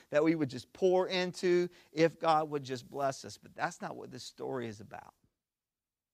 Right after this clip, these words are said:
That's not what this story is about. God asks us to give what we have and to give even what we don't have. That is what generosity operates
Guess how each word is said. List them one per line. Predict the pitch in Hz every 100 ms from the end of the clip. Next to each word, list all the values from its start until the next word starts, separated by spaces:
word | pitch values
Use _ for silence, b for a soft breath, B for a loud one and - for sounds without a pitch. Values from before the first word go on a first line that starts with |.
| _
That's | - -
not | 151 123
what | 113
this | 113
story | - - 113 104
is | 107
about. | 104 - - - _ _ _ _ _ _ _ _ _ _ _ _ _ _ _ _ _ 135
God | 151 -
asks | 147 147 -
us | 139 -
to | -
give | 110 131 147 139 127
what | 131 143
we | 135
have | 107 98 104 131 180 b b -
and | 120
to | 120
give | 117 139 131
even | - 131 143 117
what | 127 -
we | 120 107
don't | 113 139 147 b b b
have. | - - - - _ _ _ _ _ _ _ _ _ _ _ _ _ _ _ -
That | 151 175 -
is | 127
what | 127 117
generosity | 123 120 110 110 135 - 107 98 -
operates | 104 98 104 98 98 - -